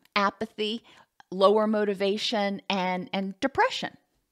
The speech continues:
Serotonin is implicated in regulation of blood glucose. Some studies have found that S S R Is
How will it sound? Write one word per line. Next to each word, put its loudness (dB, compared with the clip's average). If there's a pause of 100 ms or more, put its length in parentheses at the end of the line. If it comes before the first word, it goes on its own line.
(600)
Serotonin 2
is -6
implicated -2
in -4
regulation 0
of -4
blood 0
glucose. -6 (1000)
Some 2
studies 0
have 2
found 2
that 4
S 6
S 0
R 8
Is 0